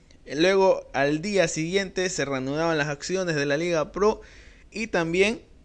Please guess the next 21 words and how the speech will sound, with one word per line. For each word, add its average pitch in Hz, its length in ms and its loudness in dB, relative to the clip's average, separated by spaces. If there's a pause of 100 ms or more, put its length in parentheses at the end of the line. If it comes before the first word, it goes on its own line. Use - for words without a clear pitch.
eh, 139 500 -2
en 156 80 -4
un 185 220 -2
duelo 190 300 4
de 160 180 2
cuenta 170 400 -2
directo 160 600 -2 (180)
entre 131 280 -6
dos 151 140 0
equipos 160 400 -4
que 139 120 -14
están 147 220 -6
en 151 120 -2
la 123 180 -4
parte 170 280 0
baja 156 180 2
de 143 60 4
la 135 160 -2
tabla, 156 280 4
Macará 135 580 2
busca 139 440 -4